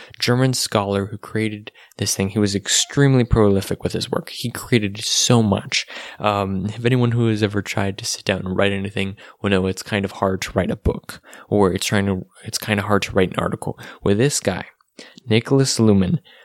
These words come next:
during his almost forty years of research, he published more than seventy books and over s-, four hundred scholar-, scholarly articles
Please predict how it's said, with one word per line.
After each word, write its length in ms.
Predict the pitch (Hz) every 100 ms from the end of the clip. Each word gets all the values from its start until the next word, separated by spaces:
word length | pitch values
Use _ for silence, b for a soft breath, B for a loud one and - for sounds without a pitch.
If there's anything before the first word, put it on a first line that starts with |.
| B -
during 240 | 117 117
his 180 | 120 117
almost 300 | 110 107 -
forty 340 | - 117 123
years 340 | 131 120 117 113
of 120 | 104
research, 500 | 98 98 - 90 -
he 140 | 110
published 500 | 104 - 113 113 -
more 180 | 110 107
than 180 | 104 98
seventy 760 | - - - - 113 123 120 110
books 600 | 107 92 - - - - B B B
and 160 | 110 82
over 280 | 110 110
s-, 460 | 104 - - - - - - 170
four 460 | - - 127 135 127
hundred 500 | - 120 110 107 -
scholar-, 540 | - 107 104 107 117 _ _
scholarly 560 | - - 110 123 131 123
articles 560 | 104 104 - - 98